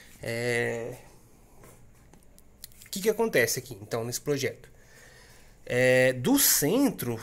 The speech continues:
do centro aqui, né, do, de-, desse pivô até aqui, tem essa mesma distância da linha A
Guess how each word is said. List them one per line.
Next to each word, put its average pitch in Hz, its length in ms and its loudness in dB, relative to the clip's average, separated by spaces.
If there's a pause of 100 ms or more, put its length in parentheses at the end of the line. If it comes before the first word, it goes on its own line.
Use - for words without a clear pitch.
(120)
do 127 120 -8
centro 127 500 -8
aqui, 156 680 -8
né, 127 200 -6
do, 117 120 -12 (160)
de-, 117 180 -14
desse 113 420 -10
pivô 123 500 -4 (320)
até - 480 -2
aqui, 180 520 -8 (440)
tem 165 140 -4
essa 170 180 -4
mesma 180 260 -4
distância 165 760 -6 (100)
da 113 160 -8
linha 135 360 -4
A 127 240 -4